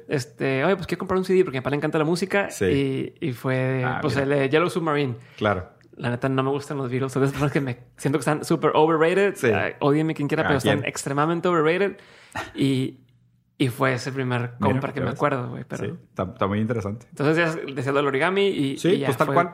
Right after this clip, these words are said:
Speaker 2: O sea, fue algo, fue algo de inversión en mí. O sea,
Speaker 1: Pero
Speaker 2: creo que
Speaker 1: ¿por qué fue el, una de las mejores compras? O sea, ¿por qué te gustó, güey?
Speaker 2: No
Speaker 1: ¿Por
Speaker 2: sé,
Speaker 1: qué?
Speaker 2: porque descu-,
Speaker 1: ¿Qué
Speaker 2: porque
Speaker 1: significa para ti?
Speaker 2: Significa haber invertido en mí.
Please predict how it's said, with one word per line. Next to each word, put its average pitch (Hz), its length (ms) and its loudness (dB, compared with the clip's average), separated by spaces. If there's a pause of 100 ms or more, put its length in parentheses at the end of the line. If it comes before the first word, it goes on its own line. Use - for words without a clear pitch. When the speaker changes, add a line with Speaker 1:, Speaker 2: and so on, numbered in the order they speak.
Speaker 2:
O 147 80 0
sea, 151 80 2
fue 160 120 2
algo, 180 200 2
fue 160 140 0
algo 175 160 2
de 214 60 0
inversión 135 360 2
en 131 100 2
mí. 131 200 0
O 110 60 -4
sea, - 120 -4
Speaker 1:
Pero 165 140 4
Speaker 2:
creo 143 120 4
que 135 60 4
Speaker 1:
¿por - 60 -8
qué 151 100 0
fue 180 160 0
el, 175 160 0
una 165 120 -2
de 165 80 0
las 160 80 -2
mejores 147 260 -2
compras? 143 200 -4
O 131 40 2
sea, 135 80 -12
¿por 139 100 -6
qué - 80 -4
te 156 160 -4
gustó, 147 360 -4
güey? 143 260 2
Speaker 2:
No 127 80 2
Speaker 1:
¿Por 120 40 0
Speaker 2:
sé, 139 200 0
Speaker 1:
qué? 143 40 0
Speaker 2:
porque 143 220 0
descu-, 127 200 -4
Speaker 1:
¿Qué 175 120 -12
Speaker 2:
porque 160 120 0
Speaker 1:
significa 196 440 4
para 151 220 2
ti? 135 160 -2 (260)
Speaker 2:
Significa 151 380 0
haber 208 140 4
invertido 190 420 0
en 135 100 2
mí. 123 260 -2